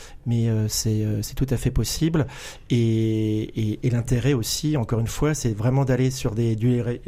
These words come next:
longues quand c'est possible pour, euh, pour vraiment, euh, pas obérer les, les marges de manœuvre de la collectivité. Et surtout qu'aujourd'hui,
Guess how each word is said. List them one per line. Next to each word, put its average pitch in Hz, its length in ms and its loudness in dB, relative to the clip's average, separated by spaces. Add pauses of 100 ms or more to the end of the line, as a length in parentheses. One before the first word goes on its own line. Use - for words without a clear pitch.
longues 131 460 2 (100)
quand 127 160 0
c'est - 160 -2
possible 156 540 -2 (440)
pour, 135 300 4
euh, 110 260 2
pour 104 200 -2
vraiment, 127 520 2
euh, 107 460 0
pas 127 180 2
obérer 120 380 0
les, 104 420 0 (260)
les 117 120 0
marges 127 240 0
de 117 80 -2
manœuvre 113 640 0
de 110 80 -2
la 110 120 -2
collectivité. 131 840 -2
Et - 20 -4
surtout 131 360 -2
qu'aujourd'hui, 123 560 -2